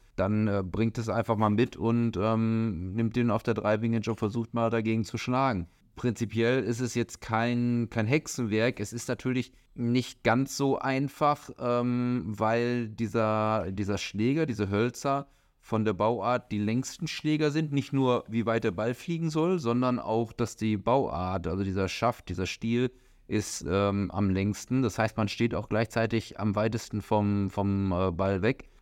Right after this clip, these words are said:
Ähm, und das macht die Sache besonders schwierig oder schwieriger. Was noch dazu kommt, ähm,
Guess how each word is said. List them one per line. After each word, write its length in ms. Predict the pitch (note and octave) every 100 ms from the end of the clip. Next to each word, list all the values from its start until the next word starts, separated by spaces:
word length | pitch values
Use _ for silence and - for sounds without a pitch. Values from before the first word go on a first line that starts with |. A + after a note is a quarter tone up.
| _
Ähm, 240 | F#2+ G2+ F#2+
und 100 | G2
das 140 | G#2
macht 160 | A#2 -
die 40 |
Sache 280 | G2+ A2+ A2
besonders 640 | G#2 G2 G#2 G#2 G2 - -
schwierig 540 | - - A2 B2 A#2+
oder 140 | G2 F#2+
schwieriger. 800 | - G#2+ G2+ G2 G2 F#2+ B2+ - _ _ -
Was 280 | G#2+ - A2+
noch 140 | G#2+
dazu 380 | G#2+ - A#2+ A#2
kommt, 520 | - A#2+ A#2+ A#2+ - -
ähm, 640 | G#2+ G#2 G#2 G#2 G#2